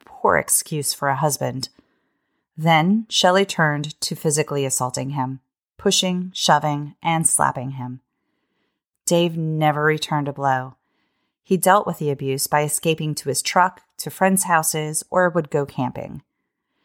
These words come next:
Nikki recalled seeing Dave one time on their porch with a shotgun pointed directly at himself,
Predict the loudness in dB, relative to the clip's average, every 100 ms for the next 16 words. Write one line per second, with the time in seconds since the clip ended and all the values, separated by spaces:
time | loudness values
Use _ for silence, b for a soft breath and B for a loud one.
0 | _ _ _ _ _ 0 2 2 2 2
1 | 4 4 4 4 2 2 -2 -2 0 0
2 | 0 -4 -4 -4 -2 0 2 2 0 -2
3 | -2 0 0 -4 -6 -4 -2 4 4 2
4 | -2 -2 -4 -4 -4 -4 -6 0 0 0
5 | -2 -2 0 0 0 -2 -6 -4 -2 -4
6 | -8